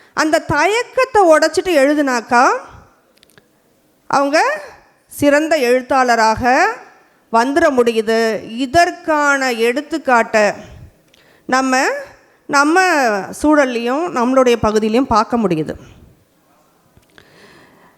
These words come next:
ஹிந்தியில, உருதுல மிகச்சிறந்த எழுத்தாளர்கள்னு பேசப்பட்ட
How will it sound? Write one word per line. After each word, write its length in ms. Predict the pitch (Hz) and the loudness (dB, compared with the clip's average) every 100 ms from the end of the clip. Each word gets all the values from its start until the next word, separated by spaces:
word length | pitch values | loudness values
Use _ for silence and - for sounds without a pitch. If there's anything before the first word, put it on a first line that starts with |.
| _ _ _ _ _ | _ _ _ _ _
ஹிந்தியில, 460 | 339 370 427 415 349 330 | 2 2 4 4 4 2
உருதுல 600 | 330 294 339 330 294 202 - - - - - - _ _ _ _ _ _ _ | 2 2 2 2 0 -2 -4 -18 -20 -20 -20 -20 _ _ _ _ _ _ _
மிகச்சிறந்த 760 | 247 277 320 349 370 381 427 440 | -2 0 0 0 0 0 -2 0
எழுத்தாளர்கள்னு 840 | 302 311 302 320 294 285 285 311 | 2 0 0 0 0 -2 -2 -2
பேசப்பட்ட 1080 | 311 254 254 285 262 233 226 214 196 175 185 | 0 0 0 -2 -4 -4 0 0 0 -2 -4